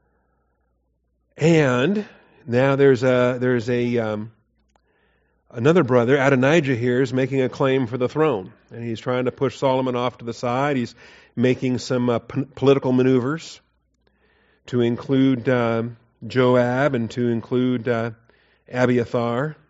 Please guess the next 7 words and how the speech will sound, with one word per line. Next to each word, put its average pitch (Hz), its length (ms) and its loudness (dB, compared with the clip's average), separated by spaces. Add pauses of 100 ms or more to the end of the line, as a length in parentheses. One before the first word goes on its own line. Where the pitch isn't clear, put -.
(1160)
I'm 135 80 -4
sorry, 113 380 -8
Joab 120 440 0
and, 113 480 -6
uh, 110 240 -8 (1700)
yeah, 107 220 -2 (120)
Abiathar. 113 720 -6